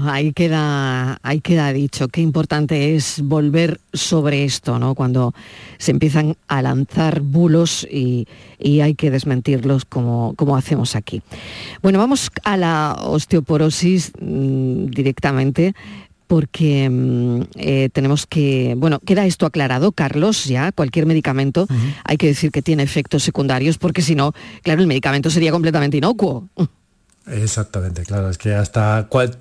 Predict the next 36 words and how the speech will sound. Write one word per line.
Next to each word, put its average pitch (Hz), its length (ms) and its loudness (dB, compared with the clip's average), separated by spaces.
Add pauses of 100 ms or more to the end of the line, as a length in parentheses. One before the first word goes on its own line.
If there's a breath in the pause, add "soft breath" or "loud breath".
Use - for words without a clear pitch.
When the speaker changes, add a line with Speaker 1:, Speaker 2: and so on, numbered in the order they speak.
Speaker 2:
seguro 139 320 2
que 143 80 0
todos 135 200 0
tenemos 123 280 -2
algún 120 220 0
medicamento 120 680 0
en 113 120 0
casa 127 300 0
que 123 100 -2
tiene 127 360 0 (540 loud breath)
más 135 400 2
efectos 135 320 0
secundarios 120 380 -2
que 123 80 -4
las 113 100 2
vacunas 127 420 -2
y, 113 380 0
y 110 40 2
mucho 117 280 0
menos 104 280 -2
eficaz. - 480 -10 (500 loud breath)
Speaker 1:
Totalmente, 139 720 -2
totalmente 156 420 -2
cierto. 127 320 -4
Bueno, 143 160 -2
aclarado, 160 400 0
pues, 175 360 0 (340 loud breath)
ojo 180 340 0
con 160 220 -2
los 143 220 -2
bulos 156 420 2
de 151 100 -2
vacunas, 175 680 0 (400 loud breath)
busquemos 180 760 0
fuentes 180 720 0
fiables 156 800 0